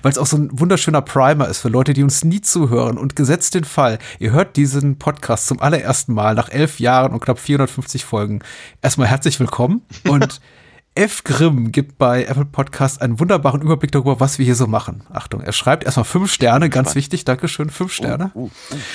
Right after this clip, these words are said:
Speaker 2: uh.
Speaker 1: Äh, schon über zehn Jahre und vierhundertfünfzig Episoden podcasten Patrick und Daniel über Genrefilme, Horror, Exploitation, Spannungs- und Action-Kino, Skandal- und Underground-Filme, Western, Barbaren,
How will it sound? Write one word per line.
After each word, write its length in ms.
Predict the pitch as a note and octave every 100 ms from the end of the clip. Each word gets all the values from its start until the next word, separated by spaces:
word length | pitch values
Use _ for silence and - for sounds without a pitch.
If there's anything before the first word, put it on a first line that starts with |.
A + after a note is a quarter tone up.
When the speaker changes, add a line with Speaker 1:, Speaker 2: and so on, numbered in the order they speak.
| - -
Speaker 2:
uh. 60 | A2
Speaker 1:
Äh, 100 | C3+
schon 220 | - F#3
über 240 | F3+ B3 A#3
zehn 300 | - F#3 D#3+
Jahre 320 | C#3+ D#3 C#3+
und 100 | B2+
vierhundertfünfzig 600 | - D#3 C#3+ D3+ D3 -
Episoden 480 | - B2+ B2 D3+ C#3+
podcasten 520 | C#3+ - C#3 C#3+ C3
Patrick 380 | - E3 - E3+
und 160 | B2
Daniel 300 | B2+ B2 C#3+
über 180 | G#2+ A#2+
Genrefilme, 760 | G#2+ B2+ D3+ B2 - G#2+ G#2 -
Horror, 260 | C#3+ F3+ -
Exploitation, 680 | - - A#2+ - C#3+ C#3
Spannungs- 540 | A#2+ - B2+ D3+ C#3+ A#2+
und 60 |
Action-Kino, 640 | - C3+ - A#2 - A#2+ C3+
Skandal- 480 | - A#2+ A#2+ C3+
und 80 | D#3
Underground-Filme, 800 | - D3+ B2+ A2 A2 - C3 C#3+
Western, 320 | B2+ C3+ F3+ C#3+
Barbaren, 560 | A#2+ - A#2 C3 D3+